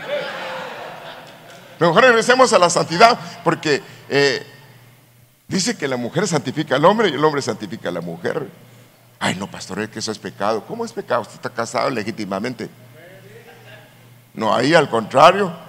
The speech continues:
que el Señor lo ampare. <laughs> Bueno, eh, pero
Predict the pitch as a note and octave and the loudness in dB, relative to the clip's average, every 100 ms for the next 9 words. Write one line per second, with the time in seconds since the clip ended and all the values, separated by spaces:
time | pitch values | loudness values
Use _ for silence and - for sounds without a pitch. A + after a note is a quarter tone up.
0 | - A#2 G#2+ G#3 A2 C3+ C3 A#2+ B2+ A2 | -8 -4 -2 -2 0 2 2 4 4 4
1 | C#2+ - - - - - - - - - | 0 -12 -20 -14 -12 -10 -10 -10 -6 -4
2 | - - - - - - - F3+ D3 C#3+ | -4 -4 -8 -8 -8 -10 -8 -8 -6 -8
3 | - - A3 D3 - - - - - F3+ | -2 6 6 6 -6 -12 -14 -12 2 4
4 | F3+ - - - B3+ D#4 | 4 0 -10 8 12 12